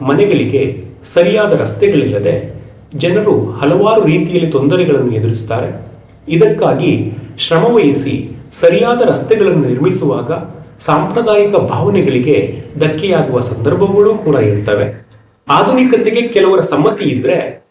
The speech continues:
ಇನ್ನೂ ಕೆಲವರಿಂದ ವಿರೋಧಗಳು ಕೂಡ ಇರ್ತವೆ. ಪ್ರತಿರೋಧವನ್ನ ವ್ಯಕ್ತಪಡಿಸಿದವರೇ ಮುಂದೆ ಅದರ ಪ್ರಯೋಜನವನ್ನ ಪಡೆದು ಮರೆಯುವುದೂ ಕೂಡ ಇದೆ. ನಗರ ಮತ್ತು ಗ್ರಾಮೀಣ ಪರಿಸರಗಳನ್ನು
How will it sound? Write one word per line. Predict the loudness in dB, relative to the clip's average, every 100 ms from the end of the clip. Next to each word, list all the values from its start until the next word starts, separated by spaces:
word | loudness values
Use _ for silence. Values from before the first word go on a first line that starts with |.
| _
ಇನ್ನೂ | -2 0 0 0
ಕೆಲವರಿಂದ | 2 2 0 -2 -2 -4 -8 -16 -12 -2
ವಿರೋಧಗಳು | 2 2 2 0 0
ಕೂಡ | 0 0
ಇರ್ತವೆ. | 0 -2 -6 -8 -10 -16 _ _ _ -2
ಪ್ರತಿರೋಧವನ್ನ | 0 2 2 4 4 4 2 2 2
ವ್ಯಕ್ತಪಡಿಸಿದವರೇ | 2 2 2 2 2 2 2 2 2 -2 -6 _ 0
ಮುಂದೆ | 2 4 4
ಅದರ | 2 0
ಪ್ರಯೋಜನವನ್ನ | -2 0 0 0 -2 -4 -4 -4
ಪಡೆದು | -4 -6 0 2 2 2 2 -2 -8 _ -12
ಮರೆಯುವುದೂ | -2 0 2 0 0
ಕೂಡ | 2 0
ಇದೆ. | -2 -6 -14 -16 -20 -6 0
ನಗರ | 2 4 2 0 -2
ಮತ್ತು | -4 -2
ಗ್ರಾಮೀಣ | -4 -4 -6 -4 -2 -2
ಪರಿಸರಗಳನ್ನು | -2 -2 -2 -2 0 -2 -2 -4 -6 -10